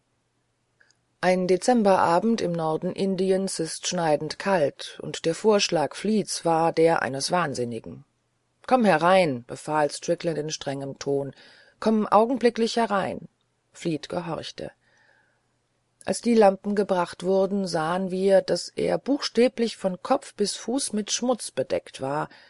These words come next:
Er mußte sich im Garten herumgewälzt haben. Er schrak vor dem Licht zurück und ging in sein Zimmer.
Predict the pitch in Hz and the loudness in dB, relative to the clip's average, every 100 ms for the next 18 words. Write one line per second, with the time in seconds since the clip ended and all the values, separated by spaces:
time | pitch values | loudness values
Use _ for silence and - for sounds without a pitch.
0 | _ _ _ _ _ _ _ 160 202 - | _ _ _ _ _ _ _ -2 0 0
1 | 185 185 170 170 180 190 170 156 143 190 | 0 0 -2 2 2 0 -4 -6 -2 0
2 | 254 160 135 92 82 - 135 131 - - | 2 2 2 0 0 -6 -10 -10 -10 -12
3 | - - _ _ _ _ - 98 - 160 | -20 -20 _ _ _ _ -8 -4 2 4
4 | 170 - 170 160 165 160 - - 160 202 | 4 2 0 0 -2 -6 -8 -6 -2 0
5 | - 151 151 160 160 165 175 170 - 190 | -2 -6 -6 -6 -4 -4 -4 -6 -2 -2
6 | 156 90 | -2 -6